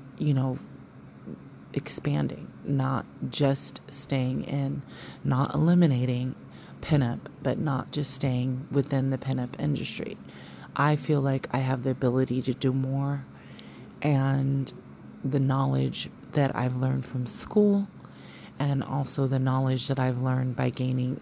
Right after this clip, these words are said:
experience firsthand. <clears throat> Excuse me, I do not know how to get my throat right. Sorry about that. Um,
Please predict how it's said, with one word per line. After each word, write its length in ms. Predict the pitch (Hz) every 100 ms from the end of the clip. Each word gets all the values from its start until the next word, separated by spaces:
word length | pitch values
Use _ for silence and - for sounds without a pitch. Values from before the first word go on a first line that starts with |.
| -
experience 720 | 135 - - 143 156 117 -
firsthand. 760 | - 131 - 135 156 139 - - - - - - - - - - - - - - - -
<clears throat> 400 | - - - -
Excuse 720 | - 214 180 151 - 185 160
me, 120 | 139 139
I 60 |
do 120 | 165
not 440 | 151 135 139 160 -
know 120 | 143
how 160 | 139 139
to 80 |
get 160 | 131 -
my 120 | 139
throat 300 | - 151 139
right. 240 | 127 127 - -
Sorry 300 | 156 135 123
about 280 | 117 120
that. 180 | - 113 - - - - - - - - -
Um, 460 | 147 143 135 135